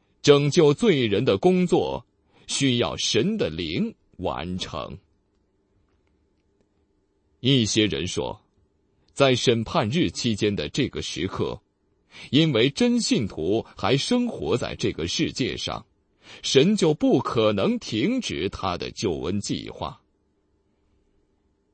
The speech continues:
由于真信徒还在这里，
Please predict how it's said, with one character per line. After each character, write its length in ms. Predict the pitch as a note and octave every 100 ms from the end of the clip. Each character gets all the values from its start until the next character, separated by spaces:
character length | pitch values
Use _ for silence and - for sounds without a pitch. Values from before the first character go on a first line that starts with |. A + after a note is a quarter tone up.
| _
由 300 | - G#2 D3
于 320 | F#2 D#2+ G#2
真 260 | A#2 G#3+ G#3
信 240 | G#3 G#2+
徒 420 | C#2+ C#2+ D#2 G#2+
还 360 | A2+ - D2+ F3+
在 200 | F#3 F#2+
这 220 | - G2
里， 300 | C#2 A1+ C2+